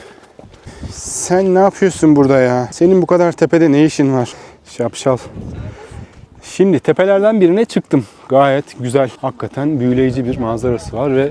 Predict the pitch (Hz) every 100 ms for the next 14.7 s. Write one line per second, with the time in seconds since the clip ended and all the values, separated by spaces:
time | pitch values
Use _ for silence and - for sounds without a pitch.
0 | - - 143 - 143 - 117 - 156 -
1 | 127 131 131 123 127 135 - 123 143 -
2 | 123 151 117 135 117 127 139 170 170 147
3 | 143 - - 131 127 - 131 - 135 170
4 | 170 - - - 156 - - 147 139 -
5 | - - 143 - 139 156 - 139 139 143
6 | - - 165 156 143 - 160 147 - -
7 | 135 139 147 143 139 143 139 143 156 131
8 | 151 123 127 127 131 117 110 101 - 117
9 | 113 120 117 120 107 - 117 117 131 131
10 | 131 120 127 - 135 139 - 113 139 -
11 | 120 131 147 135 127 - 165 180 147 -
12 | 185 175 - 135 147 277 - _ - -
13 | - - - 240 160 160 147 151 156 -
14 | 139 - 165 - 147 139